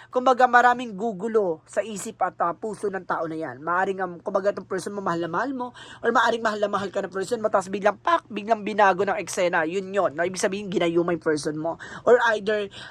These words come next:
ginayuma ka, no? It's a cross-watcher out there. So, let's see, additional messages about naman to sa health. About sa health, there's an Eight of Pentacles, no?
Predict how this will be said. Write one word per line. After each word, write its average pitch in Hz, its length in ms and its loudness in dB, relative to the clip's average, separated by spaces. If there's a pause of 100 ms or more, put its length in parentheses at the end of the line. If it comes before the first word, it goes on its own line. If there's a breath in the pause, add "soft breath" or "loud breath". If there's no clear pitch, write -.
(120 loud breath)
ginayuma 202 560 0
ka, - 400 -6
no? 185 320 -2
It's 214 240 2
a 202 320 10
cross-watcher 214 480 4
out 170 160 0
there. 151 320 0 (240)
So, 240 160 8
let's 247 160 8
see, 254 240 2
additional 220 320 0
messages 208 640 -2 (640 loud breath)
about 262 400 6
naman 262 320 2
to 262 160 -2
sa 254 400 2 (1600 soft breath)
health. 180 400 6 (600 loud breath)
About 226 320 8
sa 320 160 4
health, 262 160 2
there's 254 240 8
an 233 80 2
Eight 214 160 -2
of 214 80 2
Pentacles, 175 640 -4
no? 196 240 0